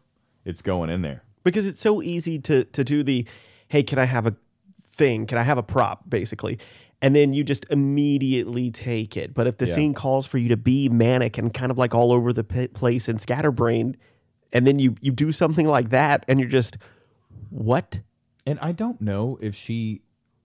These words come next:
Speaker 1: told him before or not, but the other actor just truly had no idea. It seemed like it was, like, a genuine shock. Like, his shock was also ours, and then his realization was also
Speaker 2: <laughs> He was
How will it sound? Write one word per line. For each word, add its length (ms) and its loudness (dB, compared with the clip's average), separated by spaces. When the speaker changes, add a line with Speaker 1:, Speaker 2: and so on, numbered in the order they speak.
Speaker 1:
told 380 -6
him 180 0
before 460 -6
or 40 -2
not, 380 -6
but 140 -6
the 160 -2
other 200 0
actor 320 -4
just 300 -8
truly 360 -4
had 220 -6
no 200 -6
idea. 460 -8
It 140 -18
seemed 240 -6
like 200 -6
it 40 -10
was, 160 -8
like, 200 -6
a 60 -6
genuine 460 -2
shock. 400 -6
Like, 180 -8
his 220 -2
shock 440 -4
was 160 -8
also 360 -4
ours, 520 -4
and 100 -10
then 300 -8
his 180 -4
realization 600 -2
was 160 -8
also 560 -4
Speaker 2:
<laughs> 0 -
He 80 6
was 140 6